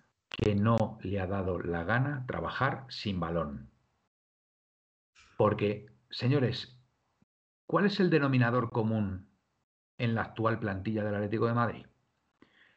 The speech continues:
¿Qué hace Morata cuando está en el campo y no tiene la pelota? ¿Qué hace Morata,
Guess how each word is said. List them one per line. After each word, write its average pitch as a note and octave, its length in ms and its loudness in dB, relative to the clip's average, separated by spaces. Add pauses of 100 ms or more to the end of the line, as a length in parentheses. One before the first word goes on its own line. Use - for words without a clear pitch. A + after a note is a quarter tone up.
(400)
¿Qué D3+ 120 4
hace D#3 200 0
Morata D#3+ 360 0
cuando D3 220 -2
está C3+ 180 -6
en D3 60 -4
el D3 120 -6
campo C3 380 -4
y B2 80 0
no B2 160 4
tiene A#2+ 200 2
la A2 120 -2
pelota? C#3 480 -4 (500)
¿Qué D#3 120 4
hace C#3+ 180 0
Morata, F2+ 540 -4